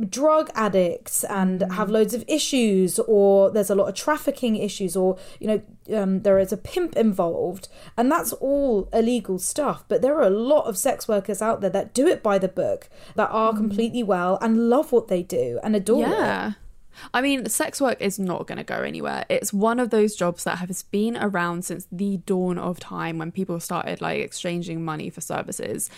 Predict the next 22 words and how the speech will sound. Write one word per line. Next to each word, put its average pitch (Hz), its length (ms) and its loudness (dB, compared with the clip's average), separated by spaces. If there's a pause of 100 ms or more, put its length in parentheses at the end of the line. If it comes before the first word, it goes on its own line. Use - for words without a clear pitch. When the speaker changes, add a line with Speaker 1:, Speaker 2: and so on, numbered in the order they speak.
(160)
Speaker 2:
Like, 190 240 0
Speaker 1:
Mm-hmm. 202 80 2
Speaker 2:
it's - 120 -2
not 220 360 -2
going 196 360 2
anywhere. 202 540 0
Like, - 180 -4
sex - 280 -4
work 196 200 0
is 202 240 2
always 196 440 2
gonna 185 220 -2
be 180 240 -4
here, 185 340 -2 (280)
and 196 160 -2
people 254 220 0
are 269 120 2
always 254 300 4
gonna 254 200 -2
be 262 100 0
sex 294 340 -4
workers. 185 800 -2